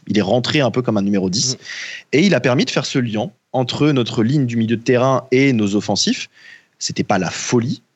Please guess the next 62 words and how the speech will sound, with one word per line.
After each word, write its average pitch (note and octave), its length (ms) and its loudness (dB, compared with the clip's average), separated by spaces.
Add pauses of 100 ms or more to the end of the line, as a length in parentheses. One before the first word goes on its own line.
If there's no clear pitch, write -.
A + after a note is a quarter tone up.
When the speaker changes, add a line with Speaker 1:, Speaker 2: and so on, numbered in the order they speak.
Speaker 1:
mais A#2+ 480 2 (120)
c'était, C3+ 460 0
euh, F2+ 300 0
beaucoup C#3+ 340 -2
mieux D3+ 160 2
que B2+ 100 0
ce - 80 -6
qu'on G#2+ 80 -2
pouvait G2+ 180 -2
voir A#2 140 2
en G#2+ 80 0
première G2 220 -2
mi-temps F#2+ 360 0
où D#3 220 2
on F#2+ 240 0
sentait F2 240 -4
clairement G2+ 300 0
que, B2+ 120 0
euh, G#2+ 160 2 (260)
on F#2+ 60 0
avait F2+ 140 2
des F#2 100 2
joueurs C3 140 2
qui - 80 0
ne G#2 60 2
se G2 100 -2
trouvaient G#2 240 0
pas. - 180 -2 (320)
Là, C3+ 120 0
Désiré A2+ 360 0
Doué G#2 220 2
a A#2+ 80 2
apporté A2 340 -2
ce D3+ 160 0
lien-là, G#2+ 460 0 (100)
comme E3 160 0
ce - 60 -4
qu'il - 120 -2
avait A2+ 160 2
pu B2+ 180 -2
apporter B2 360 -2
notamment G#2 400 -2
dans G2 60 -2
le F#2+ 60 -4
match G2+ 180 -4
face - 180 -2
à F#2 60 -2
Lens. C3+ 280 -2 (500)
Et G#2 80 0
je G#2+ 100 0
trouve A#2 220 -4
ça A#2+ 460 -2
très E3+ 220 -2
prometteur. D#3 640 0 (140)
Et G#2+ 400 2
en C3 100 -2
plus D#3+ 300 -2
de B2+ 80 2
ça, C3 180 0
sur A2+ 140 -2
le F#2+ 60 -4
plan F#2+ 140 -4